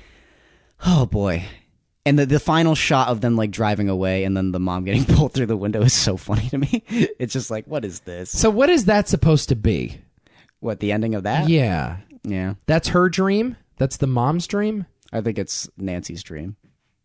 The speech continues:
Speaker 1: Even though we figure out that Nancy, like, like, ultimately lives.
Speaker 2: And
Speaker 1: So
Speaker 2: brings,
Speaker 1: it's
Speaker 2: I thought brings all of her friends back to life. Is
Speaker 1: Yeah.
Speaker 2: that right?
Speaker 1: Yeah, that was the idea, but that's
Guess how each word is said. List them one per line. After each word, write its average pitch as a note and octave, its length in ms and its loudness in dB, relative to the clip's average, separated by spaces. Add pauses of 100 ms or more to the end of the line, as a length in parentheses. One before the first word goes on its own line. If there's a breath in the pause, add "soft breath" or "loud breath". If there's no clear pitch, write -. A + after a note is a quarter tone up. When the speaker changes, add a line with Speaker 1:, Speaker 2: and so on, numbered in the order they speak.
(580)
Speaker 1:
Even C#3+ 200 4
though B2+ 100 4
we A#2+ 100 2
figure A2 260 0
out G2 160 0
that F#2+ 120 -4
Nancy, F#2+ 480 -4
like, F2+ 320 -8
like, F#2 220 -8
ultimately F2 400 -8
lives. E2 420 -8 (420 soft breath)
Speaker 2:
And D#3 140 4
Speaker 1:
So C#3 60 0
Speaker 2:
brings, F3+ 320 4
Speaker 1:
it's - 80 -4
Speaker 2:
I E3 140 4
thought D#3+ 260 2
brings C3 360 2 (280)
all B2+ 160 4
of A#2 80 2
her A#2+ 100 4
friends C3+ 320 0
back E2 220 -4
to F2 100 0
life. C#2+ 420 -2
Is G2+ 100 0
Speaker 1:
Yeah. - 60 -2
Speaker 2:
that G#2 160 2
right? C3 240 2 (140)
Speaker 1:
Yeah, - 160 -20
that G2+ 80 -2
was F#2+ 180 -4
the F2 120 -6
idea, E2 360 -10
but - 240 -4
that's - 380 -4